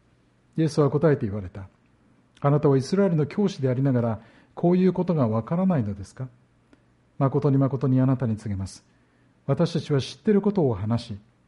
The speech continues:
見たことを明かしているのに、あなた方は私たちの証しを受け入れません。あなた方は私が地上のことを話したとき、信じないくらいなら、天上のことを話したとて、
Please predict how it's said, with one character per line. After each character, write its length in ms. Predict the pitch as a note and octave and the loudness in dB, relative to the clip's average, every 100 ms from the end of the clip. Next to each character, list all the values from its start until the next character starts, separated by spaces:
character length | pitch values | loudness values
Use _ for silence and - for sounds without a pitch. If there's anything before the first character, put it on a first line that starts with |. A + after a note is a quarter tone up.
| - | -2
見 100 | E3 | 0
た 140 | E3 | 2
こ 100 | E3+ | 0
と 120 | D#3+ | 0
を 80 | C3 | 0
明 60 | A2 | -2
か 120 | C#3 | -6
し 120 | - | -6
て 120 | - | -4
い 60 | C3 | -2
る 60 | |
の 120 | A#2+ A2 | 0 0
に、 240 | A#2 G#2+ - - - _ | 0 -2 -8 -20 -20 _
あ 100 | C3+ | 0
な 80 | C#3+ | 0
た 120 | D3 | 0
方 240 | C#3 C3+ | -2 -2
は 320 | A#2 A#2+ A2+ G2+ - _ _ | -2 -2 -2 -6 -16 _ _
私 300 | - B2+ D#3+ | -4 -2 -2
た 60 | - | -6
ち 100 | - | -8
の 120 | A2 | -8
証 240 | G#2 C3 - | -6 -6 -6
し 120 | C#3 | -4
を 80 | B2 | -2
受 140 | A#2+ | -2
け 80 | C3+ | -4
入 60 | B2 | -2
れ 60 | |
ま 100 | A#2 | -2
せ 120 | G#2+ | -4
ん。 100 | A2+ - _ _ _ _ _ _ _ _ _ _ _ _ | -8 -10 _ _ _ _ _ _ _ _ _ _ _ _
あ 60 | C#3+ | -2
な 100 | C3 | 0
た 100 | C3+ | 0
方 160 | B2 | 0
は 60 | A#2+ | -2
私 220 | A#2 B2+ | -2 -4
が 120 | D3 | -6
地 100 | C3+ | -6
上 140 | - D#3 | -2 -2
の 80 | D#3 | -2
こ 100 | E3+ | -2
と 120 | E3+ | -2
を 80 | B2+ | 0
話 240 | C#3+ D#3+ | 0 -2
し 40 | |
た 80 | - | -4
と 100 | - | -6
き、 240 | B2 C3 A#2 - - | -4 -4 -6 -12 -20
信 300 | - F3+ F#3 | -2 2 2
じ 120 | F#3 | 2
な 120 | D#3 | 0
い 60 | B2 | 0
く 140 | - | -2
ら 80 | C3 | 0
い 60 | |
な 140 | A#2 A2 | 0 -2
ら、 160 | F#2 - _ _ _ _ _ _ _ | -6 -12 _ _ _ _ _ _ _
天 180 | E3 D#3+ | 2 4
上 140 | D#3+ | 6
の 80 | D#3 | 4
こ 80 | D#3 | 2
と 120 | E3 | 2
を 80 | C3+ | 2
話 280 | C3 D3+ D3+ | 2 0 0
し 40 | |
た 80 | B2 | -4
と 120 | C3+ | -4
て、 260 | - A#2 | -4 -4